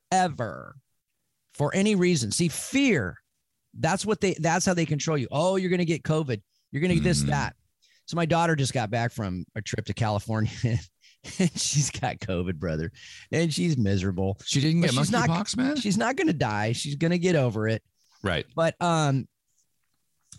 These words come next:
Speaker 1: you know, I, I mean, I don't wish it on anybody, right? But I don't like the
Speaker 2: Right.
Speaker 1: flu either. I don't like,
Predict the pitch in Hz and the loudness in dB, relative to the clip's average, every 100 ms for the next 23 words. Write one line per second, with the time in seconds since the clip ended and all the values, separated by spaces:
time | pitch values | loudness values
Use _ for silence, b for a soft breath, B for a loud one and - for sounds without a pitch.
0 | - 202 143 170 190 - 202 208 214 196 | 0 2 2 2 -2 -2 -2 0 2 2
1 | 196 165 151 160 143 101 92 113 151 160 | 2 0 2 2 0 0 -4 0 0 0
2 | 160 185 220 208 196 180 143 151 160 160 | -2 0 0 2 0 0 -2 0 2 4
3 | 160 117 87 120 143 139 127 | 2 0 -2 -2 0 0 -2